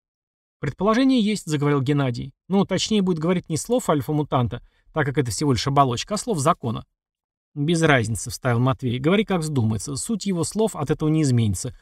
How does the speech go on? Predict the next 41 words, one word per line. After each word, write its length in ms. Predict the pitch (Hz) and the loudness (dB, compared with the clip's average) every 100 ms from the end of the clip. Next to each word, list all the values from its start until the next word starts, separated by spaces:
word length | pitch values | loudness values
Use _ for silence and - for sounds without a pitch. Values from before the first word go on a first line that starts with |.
| _ - | _ -8
Хоть 220 | 254 233 | -4 -2
Чиполлино 500 | - 208 233 160 117 | -2 0 2 4 4
назови». 420 | 120 123 117 131 _ _ _ _ _ _ _ _ _ - | 4 2 0 -6 _ _ _ _ _ _ _ _ _ -8
«Тут 160 | 247 | -6
ты 80 | 262 | -6
прав», — 260 | 185 185 175 | -2 -4 -4
заговорил 440 | 151 131 131 135 131 | -4 -2 4 4 4
Илья 200 | 123 120 | 4 2
Зарипов. 460 | 123 120 - 139 _ - | 2 0 -2 -12 _ -2
«Я 140 | 233 | 0
первым 320 | - 240 156 | 4 4 4
выскажу 320 | 143 - 127 | 4 2 0
предположение 760 | 113 131 - 143 143 233 233 202 - | 0 -4 0 2 4 4 2 0 -4
касательно 460 | 139 160 180 170 139 | -4 -2 -2 -2 -2
сказанного 460 | - 131 127 123 | 0 0 2 2
законом. 460 | 120 139 113 107 - _ _ _ _ _ _ | 2 -2 -4 -6 -6 _ _ _ _ _ _
Почти 280 | - 185 - | -4 -4 0
на 120 | 254 | 2
сто 160 | 208 220 | 2 -2
процентов 580 | 190 196 - 202 165 180 | 0 0 0 -2 -2 -4
уверен, 280 | 175 254 190 | 0 2 0
что 180 | - | 0
это 140 | 165 147 | -4 0
блеф, 320 | 123 117 - _ - | 0 0 -6 _ -4
и 80 | |
весьма 260 | 180 - 233 | -2 0 -2
продуманный. 600 | 208 208 143 110 123 - _ _ _ _ - | 2 2 4 0 -2 -8 _ _ _ _ -4
Со 160 | 151 | 0
слов 300 | 143 180 160 | 0 0 0
Игната 340 | 156 160 180 139 | 2 2 0 -2
Шухова 400 | - 214 - 143 | -2 -4 0 2
нам 240 | 143 147 | 4 4
известно, 380 | 139 185 226 131 | 2 0 0 -4
что 160 | - | -6
все 160 | 139 180 | -4 -4
эти 120 | 147 | -2
программы 480 | 131 147 139 156 147 | 0 0 2 4 4
уничтожения 540 | 135 - 135 127 180 | 2 0 -2 0 2
и 40 | 139 | 2
защитные 480 | 135 - - - 131 | 2 0 -4 -4 -4
системы — 500 | 127 - 220 196 | -4 -2 0 0